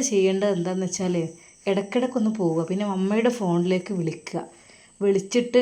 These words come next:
നല്ല രീതിയിൽ സംസാരിക്കുക. അങ്ങനെ അങ്ങനെ ആ മനസ്സങ്ങോട്ട് മാറ്റിയെടുക്കുക. പിന്നെ പഠിച്ചവനോട് നല്ല രീ-, രീതിയിൽ ദുആ ചെയ്യുക. "പഠിച്ചവനെ,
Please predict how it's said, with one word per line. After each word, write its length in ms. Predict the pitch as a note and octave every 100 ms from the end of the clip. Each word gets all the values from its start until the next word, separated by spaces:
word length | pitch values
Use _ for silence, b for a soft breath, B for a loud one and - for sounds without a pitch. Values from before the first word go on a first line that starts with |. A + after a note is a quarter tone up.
| A#3+
നല്ല 220 | G3 F#3 G3
രീതിയിൽ 300 | G3+ G3 G3
സംസാരിക്കുക. 760 | F#3+ D#3+ - F3 E3 - F3 D#3+ - A3+
അങ്ങനെ 260 | G#3+ A#3+
അങ്ങനെ 260 | A#3+ G#3 G#3
ആ 60 | G3+
മനസ്സങ്ങോട്ട് 580 | F#3+ F3 - G#3+ F#3+ F3+
മാറ്റിയെടുക്കുക. 640 | D#3+ D#3+ F3 E3 - - - B B B B
പിന്നെ 240 | - A#3+ B3+
പഠിച്ചവനോട് 640 | G#3+ E3+ - G3 G3+ G#3+
നല്ല 280 | G3+ F3 F3 A#3
രീ-, 180 | G3+ F3+
രീതിയിൽ 340 | F3 F3 F#3
ദുആ 240 | E3 D#3 D#3+
ചെയ്യുക. 400 | F3 E3+ D#3 - - - B B B
"പഠിച്ചവനെ, 580 | - F3+ - F3+ F3+